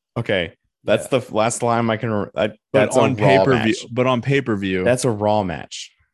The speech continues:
Speaker 2: I,
Speaker 1: This
Speaker 2: I
Speaker 1: is
Speaker 2: agree.
Speaker 1: pay-per-view.
Speaker 2: I, I understand what you're saying, which is why I thought, uh, uh, Bobby Lashley could pull out the win. And that's why I'm, like, fifty fifty. So I just went with, uh, M V P being a dick and somehow winning.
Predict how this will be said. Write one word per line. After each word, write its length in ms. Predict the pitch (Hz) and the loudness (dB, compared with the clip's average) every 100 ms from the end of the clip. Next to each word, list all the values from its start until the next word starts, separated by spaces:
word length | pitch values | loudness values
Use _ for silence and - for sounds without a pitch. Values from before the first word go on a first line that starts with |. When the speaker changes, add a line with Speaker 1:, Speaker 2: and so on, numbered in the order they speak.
| _ | _
Speaker 2:
I, 180 | 165 208 | -4 0
Speaker 1:
This 140 | 185 180 | 2 2
Speaker 2:
I 40 | |
Speaker 1:
is 100 | 180 | 0
Speaker 2:
agree. 100 | 127 | 0
Speaker 1:
pay-per-view. 600 | 135 143 107 78 80 - _ _ 160 | -2 0 -2 -2 -6 -8 _ _ -8
Speaker 2:
I, 60 | |
I 20 | 175 | -6
understand 400 | 180 170 156 143 | -6 -8 -10 -10
what 80 | |
you're 100 | 107 | -12
saying, 300 | 113 117 104 | -12 -10 -10
which 160 | 101 - | -12 -14
is 100 | 113 | -10
why 260 | 113 113 110 | -6 -4 -4
I 40 | |
thought, 240 | 107 110 | -6 -8
uh, 140 | 82 85 - | -8 -12 -8
uh, 340 | 101 95 90 | -6 -6 -8
Bobby 300 | 80 101 104 | -8 -10 -8
Lashley 360 | 101 101 - 104 | -8 -8 -12 -16
could 240 | - 104 | -14 -14
pull 160 | 113 110 | -12 -10
out 160 | 101 107 | -10 -10
the 80 | |
win. 320 | 107 107 110 127 _ _ _ | -14 -14 -16 _ _ _ _
And 240 | 101 101 | -16 -12
that's 200 | 101 - 107 | -14 -14 -10
why 140 | 104 | -8
I'm, 100 | 95 | -8
like, 140 | 98 - _ | -12 -14 _
fifty 320 | - 117 - 117 | -16 -16 -16 -16
fifty. 480 | 120 117 135 143 - _ _ | -14 -14 -16 -18 -20 _ _
So 180 | _ 117 | _ -8
I 80 | 104 | -8
just 180 | 101 104 | -10 -12
went 220 | 104 98 | -12 -10
with, 180 | 101 90 _ _ _ _ _ _ _ - | -12 -14 _ _ _ _ _ _ _ -14
uh, 420 | 92 90 85 78 - _ _ _ _ _ _ - | -10 -8 -8 -10 -14 _ _ _ _ _ _ -16
M 160 | 110 | -14
V 100 | 104 | -14
P 160 | 92 95 | -14 -14
being 220 | 87 82 | -14 -14
a 60 | 78 | -16
dick 280 | - 50 _ _ _ _ - | -20 -20 _ _ _ _ -20
and 280 | 85 69 | -20 -20
somehow 340 | - 76 73 62 | -20 -20 -18 -18
winning. 220 | 53 | -20